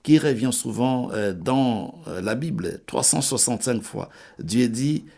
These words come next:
euh, « Ne craignez pas, ne craignez pas, je suis avec vous. » Alors ça, c'est très, très fort, hein. Trois cent soixante-cinq fois dans la Bible, il est dit, « Ne craignez pas », et c'est Dieu qui le dit.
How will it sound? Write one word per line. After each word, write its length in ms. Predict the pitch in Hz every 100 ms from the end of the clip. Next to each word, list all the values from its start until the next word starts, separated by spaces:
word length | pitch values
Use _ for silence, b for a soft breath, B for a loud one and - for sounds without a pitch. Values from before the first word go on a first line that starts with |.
| B -
euh, « 480 | 113 110 110 104 -
Ne 240 | 123 127
craignez 440 | 131 - 117 98 98
pas, 300 | - 82 - _ _ _ _ _ -
ne 120 | 104
craignez 400 | 101 110 92 92
pas, 300 | 85 82 - -
je 160 | - 95
suis 280 | 87 110 92
avec 280 | 87 87 -
vous. » 260 | 76 73 B B B -
Alors 240 | 113 113
ça, 180 | - 160
c'est 240 | - 147
très, 180 | - 151
très 180 | - 120
fort, 340 | - 107 92
hein. 140 | 131 151 B B B
Trois 140 | - 160
cent 180 | - 156
soixante-cinq 1080 | 139 113 - 123 113 123 - 123 110 131
fois 160 | 120 117
dans 120 | 104
la 120 | 98
Bible, 280 | 104 127 104
il 120 | 107
est 80 | 113
dit, « 140 | 113 113
Ne 100 | 104
craignez 320 | 113 95 95
pas », 300 | - 139 196 b -
et 60 | -
c'est 180 | 110
Dieu 160 | 90 113
qui 140 | 101 117
le 140 | 120
dit. 240 | 127 175